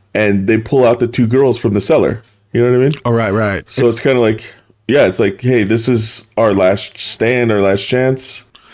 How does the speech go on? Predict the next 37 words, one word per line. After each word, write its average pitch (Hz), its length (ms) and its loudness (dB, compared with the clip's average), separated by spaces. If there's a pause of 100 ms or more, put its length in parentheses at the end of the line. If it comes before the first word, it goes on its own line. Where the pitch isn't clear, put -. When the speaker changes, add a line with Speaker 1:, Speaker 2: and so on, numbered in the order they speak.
(200)
Speaker 2:
Yeah, 175 260 0 (300)
I 147 80 -2
mean, 156 280 2
you 156 60 -2
could 143 160 -4
say 180 200 0
it's 143 180 0
an 117 100 -2
anti-communist 104 1300 -2
type 117 160 -4
of 101 160 -6
movie, 113 200 0
but 156 160 -2
it's 180 160 -4
also, 247 300 0
I 127 80 0
think 143 180 -2
it's 120 140 -4
playing 123 280 -2
some 107 200 -4
of 98 140 -4
the, 92 240 -2
the 92 120 -4
imagery 104 560 -2
of 95 300 -6
some 104 220 -4
of 98 100 -4
the 95 80 -4
Nazi 98 460 -4
invasions 95 640 -4
in 92 160 -4
World 98 160 -4
War 98 140 -2
Two, 123 340 -4
where 92 180 -6
they're 92 180 -4
occupying, 95 720 -6